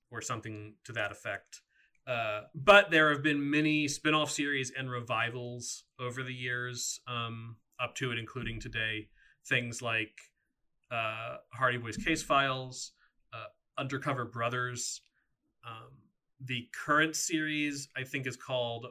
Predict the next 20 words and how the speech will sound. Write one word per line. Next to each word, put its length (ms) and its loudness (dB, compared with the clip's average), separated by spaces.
Hardy 280 -2
Boys 380 -6
Adventures. 960 -4
Um, 560 -2
so 180 -4
there, 240 2
there 100 4
are 260 2
Hardy 240 2
Boys 200 -4
books 220 -6
still 220 -4
coming 320 -4
out. 200 -2
Apparently, 340 0
the 80 0
Hardy 200 2
Boys 200 -4
Adventures 760 -8
books 380 -6